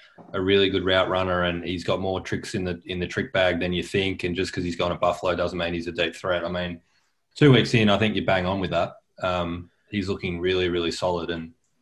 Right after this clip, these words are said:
um, I think I had him a lot lower than, than what I should have based on the first two weeks.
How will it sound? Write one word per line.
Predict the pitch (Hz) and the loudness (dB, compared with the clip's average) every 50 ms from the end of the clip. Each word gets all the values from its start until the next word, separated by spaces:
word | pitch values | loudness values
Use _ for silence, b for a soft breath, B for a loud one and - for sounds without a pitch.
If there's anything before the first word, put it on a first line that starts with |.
| _ _ - | _ _ -6
um, | - 85 85 82 82 82 85 | -4 -2 -2 -2 -4 -4 -2
I | 87 95 92 | 0 0 0
think | 90 - 104 95 90 | 0 0 -2 -2 0
I | 95 95 92 | 2 2 4
had | 85 95 92 | 4 2 2
him | 92 90 90 90 90 90 - _ _ _ _ _ _ _ - - | 2 0 -2 -4 -6 -8 -12 _ _ _ _ _ _ _ -10 -6
a | 98 | -2
lot | 101 95 87 - | -2 -2 0 2
lower | 98 98 95 95 92 90 | 2 2 4 4 2 2
than, | 90 90 87 87 87 87 - - - | 0 0 -2 -2 -4 -6 -10 -14 -12
than | 90 95 95 92 | -8 -6 -4 -2
what | 92 90 | 0 0
I | 85 85 | 0 0
should | - - 107 101 | -2 -2 -4 -2
have | 95 90 82 - _ _ | -2 -4 -6 -10 _ _
based | - 92 87 - - | -2 -2 -2 -4 -6
on | - | -8
the | 87 90 | -10 -8
first | - 92 92 90 - - | -6 -4 -4 -4 -6 -6
two | 85 82 | -6 -6
weeks. | 87 90 - - | -6 -6 -8 -12